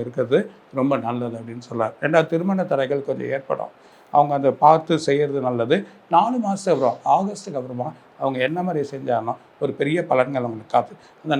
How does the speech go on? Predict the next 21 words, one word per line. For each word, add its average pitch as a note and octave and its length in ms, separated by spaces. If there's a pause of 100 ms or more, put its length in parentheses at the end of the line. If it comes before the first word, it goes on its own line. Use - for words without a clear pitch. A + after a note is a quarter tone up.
நாலு A3+ 260
மாசத்துல F#3 260
இருந்து D#3+ 240
பதினொன்னாம் F#3+ 400
மாசத்து C3 300
வரைக்கும் C#3 320 (340)
எந்த G3 140 (100)
ஒரு D3+ 140
ப்ராப்ளம் D#3 280
இல்லாம C3+ 300 (120)
இந்த B2+ 160
வருஷம் C#3 240
அவங்களுக்கு B2+ 340 (320)
நல்லா, C#3 180 (180)
ஏன்னா D#3+ 240
இப்போ - 180 (100)
மிதுனத்துக்கு F#3 500
மரணம் C3 300
வராது. A2+ 180 (100)
அது C3 140
இல்லாம D3 300